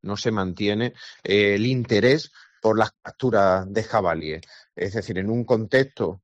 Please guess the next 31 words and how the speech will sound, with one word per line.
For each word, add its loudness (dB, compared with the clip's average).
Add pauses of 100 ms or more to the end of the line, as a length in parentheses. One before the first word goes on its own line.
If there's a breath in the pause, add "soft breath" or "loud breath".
en -10
un -8
contexto, -2
Blas, 2 (300 soft breath)
donde 0 (340)
se -4 (520)
puede 4
depreciar 2
considerablemente -2 (320 soft breath)
la, 2
la -4
carne -2
de -4
caza, 0
de, -12
de -14
ca-, -2
de -8
caza -6
de -4
jabalí -2 (340 loud breath)
a 0
nivel 0
europeo, 0 (680 loud breath)
es -14
previsible, -2
¿no?, -4
que -6
caigan -2
los -8
precios -2